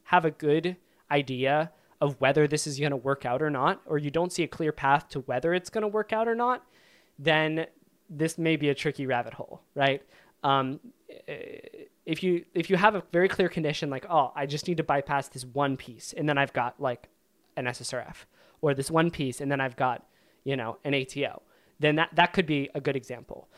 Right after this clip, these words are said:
But if it, if it's like, "Uh, you know, I think once I bypass this one piece, then there could be, like,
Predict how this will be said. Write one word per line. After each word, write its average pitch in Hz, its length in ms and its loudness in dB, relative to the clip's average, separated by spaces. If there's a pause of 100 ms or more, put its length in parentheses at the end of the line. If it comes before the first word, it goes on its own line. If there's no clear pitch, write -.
(160)
But 147 100 6
if 147 160 4
it, 156 220 2
if 143 160 0
it's 151 180 -2
like, 135 180 0
"Uh, 214 320 2
you 175 140 4
know, 143 100 2
I 131 120 -4
think 202 420 0
once 160 220 0
I 139 80 2
bypass 151 400 2
this 139 160 -8
one 185 180 2
piece, 175 400 0
then 151 200 0
there 143 120 2
could 156 240 -2
be, 143 160 -2
like, 123 400 -8